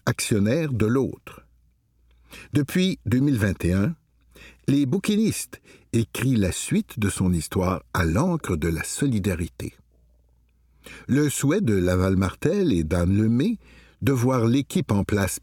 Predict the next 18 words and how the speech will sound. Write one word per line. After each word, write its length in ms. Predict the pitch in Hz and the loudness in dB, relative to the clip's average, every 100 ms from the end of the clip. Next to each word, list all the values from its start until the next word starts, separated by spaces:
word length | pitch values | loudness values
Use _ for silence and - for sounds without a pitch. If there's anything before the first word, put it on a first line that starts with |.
| _ | _
prendre 560 | - 151 190 101 78 92 | -2 0 2 0 0 0
leur 200 | 87 82 | 0 0
relève 640 | 87 117 110 147 165 160 - _ _ _ _ | 0 2 2 0 -4 -8 -12 _ _ _ _
s'est 220 | - - | -6 -2
matérialisé, 960 | 82 143 - 101 98 87 78 73 67 62 - - - | 0 0 0 0 2 2 0 -2 -4 -8 -14 -20 -4
l'équipe 520 | 120 160 - 175 - - - - | 0 0 0 -2 -2 -12 -16 -2
ayant 260 | 127 139 | 0 0
pris 220 | 131 - 131 | 0 -2 -2
soin 280 | - 156 | 0 0
d'inclure 580 | 139 143 202 - 147 135 | 0 0 0 0 0 2
au 120 | 92 95 | 0 -2
cœur 280 | - 196 165 | -2 0 0
du 160 | 92 92 | 0 -2
projet 540 | - 82 80 82 147 - - _ _ | -2 -2 0 0 -2 -4 -20 _ _
les 180 | 120 117 | 0 0
clients 480 | - 147 151 143 - | -2 0 2 0 -2
et 100 | 135 | -4
clientes, 760 | 131 98 104 104 160 220 - | -2 0 2 2 0 -2 -8